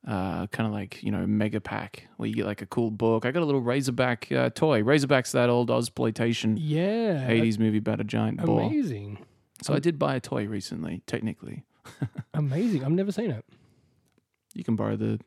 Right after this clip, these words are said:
Speaker 1: Blu-ray, man.
Speaker 2: I
Speaker 1: That's
Speaker 2: think I
Speaker 1: the
Speaker 2: mi-, I think I might have to.
Speaker 1: you gotta bring that big
Speaker 2: That's
Speaker 1: box home.
Speaker 2: so cool.
Speaker 1: Yeah. Um, yeah, so that was fun. That's a little side note. But yeah, we're here. We're back. Uh, this is Look Who's Podcasting. I'm Tristan.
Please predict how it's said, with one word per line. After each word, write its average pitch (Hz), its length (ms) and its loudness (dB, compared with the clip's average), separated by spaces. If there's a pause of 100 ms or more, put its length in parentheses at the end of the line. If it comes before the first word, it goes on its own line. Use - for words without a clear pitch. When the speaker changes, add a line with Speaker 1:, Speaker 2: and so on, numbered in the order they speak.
Speaker 1:
Blu-ray, 170 340 0
man. 107 180 -4
Speaker 2:
I - 40 -2
Speaker 1:
That's 160 160 -4
Speaker 2:
think 117 100 -6
I 135 40 0
Speaker 1:
the 131 60 0
Speaker 2:
mi-, 120 120 -4
I 131 80 -2
think 123 180 -2
I 107 40 -6
might 101 200 -8
have 107 180 -10
to. 107 120 -14
Speaker 1:
you 101 140 -12
gotta 123 140 -4
bring 117 240 0
that 110 140 -2
big 113 120 -4
Speaker 2:
That's 143 100 -2
Speaker 1:
box 113 180 -4
home. 113 200 -2
Speaker 2:
so 113 240 -4
cool. 110 480 -10
Speaker 1:
Yeah. 208 280 -2 (800)
Um, 123 560 0 (200)
yeah, 170 200 4
so 143 120 0
that 175 80 2
was 123 120 -2
fun. 113 180 0
That's 127 200 -2
a - 20 -8
little 107 120 -6
side 113 280 -2
note. 120 200 0
But 151 100 0
yeah, 180 100 4
we're 135 160 4
here. 175 260 2
We're 139 120 0
back. - 460 -2
Uh, 113 380 0
this - 200 -6
is 117 140 -6
Look 135 200 -2
Who's 127 180 -2
Podcasting. 127 760 -4
I'm 117 140 0
Tristan. - 540 -6